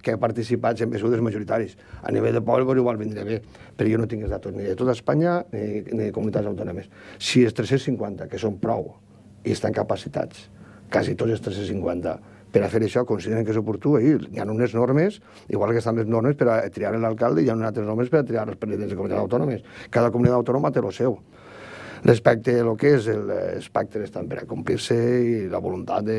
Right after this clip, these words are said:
de, de la ideologia es traslada. Sí que he dit perfectament, no? A tinta,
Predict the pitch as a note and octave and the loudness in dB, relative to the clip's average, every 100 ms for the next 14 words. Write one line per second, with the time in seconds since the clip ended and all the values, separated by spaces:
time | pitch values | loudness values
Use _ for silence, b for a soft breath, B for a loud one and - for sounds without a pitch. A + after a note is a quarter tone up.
0 | A2 G#2+ G#2 G#2 G2+ G2+ F#2+ G2+ F2+ - | -2 -2 -2 -2 -2 0 0 -2 -2 -4
1 | G#2 F#2+ C#3 B - - - - - D#3 | -2 -2 -6 B -4 -4 -4 -4 -4 -4
2 | - B B B - F#2+ F2 G2 G2 G2+ | -6 B B B -2 0 0 -2 -2 -2
3 | - F2+ - A2 G2+ C#3 - - - - | -4 -6 -4 -4 -4 -8 -10 -16 -10 -4
4 | B2 A#2 G2+ A#2 | -2 0 2 0